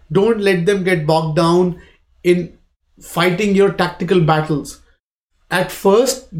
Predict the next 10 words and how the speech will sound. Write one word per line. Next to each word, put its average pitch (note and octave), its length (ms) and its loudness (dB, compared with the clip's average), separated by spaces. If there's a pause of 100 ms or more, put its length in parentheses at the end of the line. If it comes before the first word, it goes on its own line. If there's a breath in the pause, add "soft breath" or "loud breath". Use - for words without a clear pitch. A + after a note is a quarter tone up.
(120)
great A#3 240 2
opportunity A3+ 540 0
for G#3+ 200 2
you, A3 480 0 (1080 soft breath)
help G3 400 0
them A#3+ 160 2
understand G#3 420 0
your F#3 140 2
operating E3 420 0
model, D3+ 320 -4